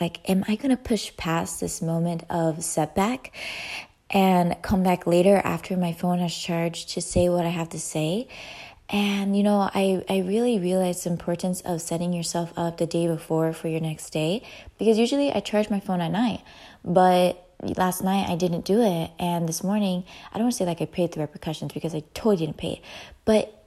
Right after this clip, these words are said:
it made me realize, like, in that moment, I charged my phone and I went out to go walk Archie, you know, our internet dog, our podcast dog, Archer Cross. Uh, I went out to walk him. And in that moment, I was like, "Yo, am I waiting? What do I do?"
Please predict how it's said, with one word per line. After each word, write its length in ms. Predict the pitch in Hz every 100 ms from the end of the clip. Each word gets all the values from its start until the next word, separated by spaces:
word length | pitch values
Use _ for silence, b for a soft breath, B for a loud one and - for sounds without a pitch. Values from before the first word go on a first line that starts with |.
| -
it 100 | 202
made 140 | 196 269
me 140 | 240
realize, 380 | 190 233 190 180
like, 140 | 170 -
in 160 | 208
that 140 | 220 -
moment, 360 | 185 185 165 -
I 60 |
charged 300 | - 185 185
my 40 | 202
phone 300 | - 175 170
and 80 |
I 60 | 165
went 180 | 160 165
out 120 | 165
to 100 | 170
go 100 | 170
walk 320 | 165 160 -
Archie, 440 | - 156 - 170 226 B B -
you 100 | 190
know, 220 | 185 185 B B -
our 80 | -
internet 420 | 202 196 190 190 -
dog, 280 | 190 190
our 60 | 185
podcast 640 | - 214 202 220 202 -
dog, 440 | 190 190 185 185 -
Archer 280 | 196 - 202
Cross. 460 | - 185 214 - B B B B B -
Uh, 460 | 208 202 190 180 - -
I 80 | 196
went 160 | 208
out 80 | 233
to 140 | 247 208
walk 240 | 220 -
him. 160 | 208 185
And 100 | 185
in 120 | 190
that 120 | 196
moment, 300 | 196 220 202
I 80 | 190
was 160 | 190 190
like, 220 | 175 -
"Yo, 340 | 202 214 170 B B B B B _ _
am 160 | 214 233
I 140 | 262
waiting? 560 | 196 190 233 202 170 165
What 220 | 175 226
do 120 | - 233
I 120 | 196
do?" 500 | 185 226 247 165